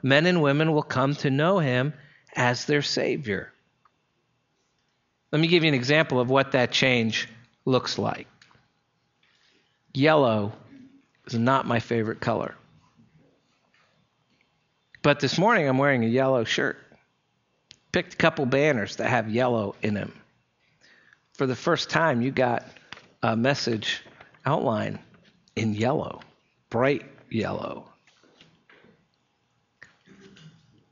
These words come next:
Why so much yellow? 'Cause I read about the story of Vincent van Gogh, the famous Dutch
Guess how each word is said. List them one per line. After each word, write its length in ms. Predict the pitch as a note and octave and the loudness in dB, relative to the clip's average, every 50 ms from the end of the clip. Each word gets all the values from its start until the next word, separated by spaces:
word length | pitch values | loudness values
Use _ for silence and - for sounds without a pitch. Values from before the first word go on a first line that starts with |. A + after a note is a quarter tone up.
| _ _ - - _ _ _ _ _ _ _ _ _ | _ _ -20 -20 _ _ _ _ _ _ _ _ _
Why 460 | - A2 B2 C#3 D#3 F3 E3 D3+ C#3+ B2+ | -4 -2 0 2 4 4 4 4 4 2
so 220 | - - D#3+ D3+ | 0 0 0 2
much 260 | D3+ D3+ C3+ - - | 2 2 0 2 2
yellow? 380 | C#3+ D3 E3 D3+ G#2+ - - - - - _ _ _ _ _ _ _ - - - - _ - | 2 2 2 2 0 -2 -4 -10 -14 -20 _ _ _ _ _ _ _ -20 -20 -20 -16 _ -2
'Cause 100 | D#3+ C#3+ | 0 2
I 40 | |
read 180 | C3 D#3 E3+ F#3 | 4 4 4 4
about 260 | D#3+ D#3 D3+ D3 - | 6 4 4 4 2
the 100 | - C#3+ | 0 -2
story 800 | - - - - - F3 E3+ G3+ G#3 G#2+ A2+ A2 G#2 G#2+ A2 - - _ _ _ _ _ _ _ _ _ _ _ | -2 -2 -4 -2 0 2 2 2 2 0 0 -2 -2 -4 -6 -10 -14 _ _ _ _ _ _ _ _ _ _ _
of 160 | - B2+ A#2 | -2 -2 -2
Vincent 560 | A2 A2+ C3+ E3+ F#3+ F3+ - - E3 E3+ - - | 0 0 0 0 0 0 -2 -2 -2 -2 -2 -4
van 400 | B2 A#2+ C#3 C3 B2+ B2 A#2+ G#2+ | -2 0 2 2 2 2 0 0
Gogh, 520 | G#2+ A2+ A#2 A#2+ A2 F#2+ G2 - - - - _ _ _ _ _ _ _ _ _ _ _ _ _ _ _ _ _ _ - | 0 2 2 2 0 -2 -4 -8 -10 -14 -16 _ _ _ _ _ _ _ _ _ _ _ _ _ _ _ _ _ _ -12
the 80 | - | -10
famous 440 | - - B2+ A#2 A#2+ A2+ A2 A2 - | -4 -2 0 2 2 2 0 -2 -4
Dutch 520 | - - A#2 A2+ A2 - - - - - | -4 -4 -4 -4 -4 -4 -4 -6 -6 -8